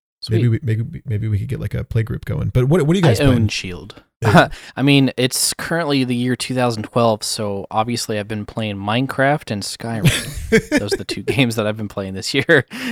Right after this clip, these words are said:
Speaker 2: It's very strange. Uh, but yeah, I started a new Minecraft world at the beginning of the year.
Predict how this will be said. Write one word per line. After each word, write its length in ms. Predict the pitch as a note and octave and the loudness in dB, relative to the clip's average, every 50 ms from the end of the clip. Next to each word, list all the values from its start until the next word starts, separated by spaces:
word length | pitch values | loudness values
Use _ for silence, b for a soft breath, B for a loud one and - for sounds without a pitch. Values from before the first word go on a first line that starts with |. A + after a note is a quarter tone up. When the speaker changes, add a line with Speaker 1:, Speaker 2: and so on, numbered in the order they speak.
| E3 | -6
Speaker 2:
It's 160 | - A#2 - - | -6 -6 -6 0
very 280 | A#2+ A#2+ A#2+ A#2 A#2 | 4 6 8 8 6
strange. 640 | A2+ - - - A2 G#2 G#2 G2+ G2 - - - _ _ _ - | 4 0 -2 -2 -2 0 0 -2 -4 -6 -10 -12 _ _ _ -6
Uh, 320 | G2 G2 G2 F#2+ F#2+ F#2 - | -4 -2 -2 0 -2 -2 -2
but 140 | - A2 A2 | -2 0 2
yeah, 240 | A2 A2 G#2+ G2+ G2+ | 4 4 4 4 4
I 40 | G2+ | 2
started 360 | - - - C3+ C#3 C#3+ C#3+ | 0 2 2 4 4 6 4
a 40 | C3+ | 4
new 80 | B2+ | 4
Minecraft 560 | B2 B2 A#2 A2+ A2+ - - C3+ A#2 A2+ - - | 4 4 4 4 2 0 2 2 2 2 0 0
world 340 | A2+ A2 A2+ A2+ A2 G#2+ | 2 4 4 4 4 2
at 100 | A2 G#2 | 0 -2
the 40 | G#2+ G#2 | -2 -4
beginning 340 | A2+ G#2+ A2+ A2 A2+ A2 | -4 -2 -2 0 0 0
of 80 | G#2+ G#2+ | 0 -2
the 60 | G#2+ | -2
year. 440 | G#2 G#2+ G#2 G#2+ G#2+ G#2+ G#2+ G#2+ - | -2 -2 -2 -2 -2 -2 -2 -4 -6